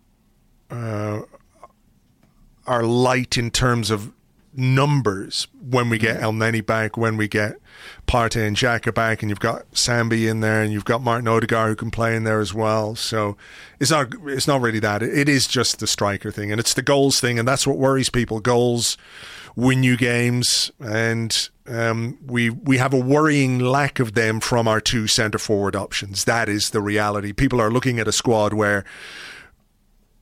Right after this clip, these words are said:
Speaker 1: between the two strikers we have, they have three Premier League goals, two goals from open play, and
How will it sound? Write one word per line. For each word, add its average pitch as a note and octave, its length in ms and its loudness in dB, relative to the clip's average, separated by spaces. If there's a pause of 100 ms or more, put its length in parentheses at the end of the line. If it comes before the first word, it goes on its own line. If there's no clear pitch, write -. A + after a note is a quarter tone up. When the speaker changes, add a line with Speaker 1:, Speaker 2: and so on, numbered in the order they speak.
(160)
Speaker 1:
between C#3+ 500 2
the B2+ 80 0
two C#3 200 2
strikers B2+ 560 2
we A#2 120 0
have, A2+ 320 0
they A2 100 4
have A2 160 2
three C3 360 0
Premier A#2 380 0
League G#2+ 240 -2
goals, G#2 520 -2
two D3+ 220 4
goals A#2+ 300 4
from A2 200 -2
open G#2+ 320 -2
play, G#2 480 0
and B2 400 -6